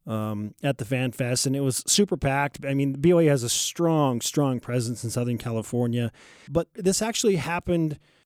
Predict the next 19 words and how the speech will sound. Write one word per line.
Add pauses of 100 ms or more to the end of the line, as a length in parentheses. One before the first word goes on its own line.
(100)
after
the
Fan
Fest
was
over.
We
heard
a
story. (160)
Uh, (100)
Ty
Detmer
and
Kalani
Sitake (920)
went
to
visit,